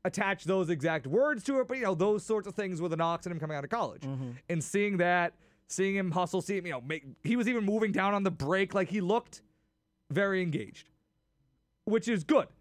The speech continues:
Speaker 1: What's it, I don't wanna take away too much from Summer League.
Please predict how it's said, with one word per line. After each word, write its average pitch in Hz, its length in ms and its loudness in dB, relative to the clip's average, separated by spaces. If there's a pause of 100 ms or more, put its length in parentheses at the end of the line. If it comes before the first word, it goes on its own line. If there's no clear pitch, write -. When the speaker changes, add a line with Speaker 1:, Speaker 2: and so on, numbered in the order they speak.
(1160)
Speaker 1:
What's 233 160 -4
it, 240 100 0
I 160 60 -2
don't 185 140 0
wanna 180 180 0 (180)
take 208 180 0
away 175 240 0 (320)
too 339 360 0
much 262 280 0
from 175 220 0
Summer 151 340 0
League. 113 380 -6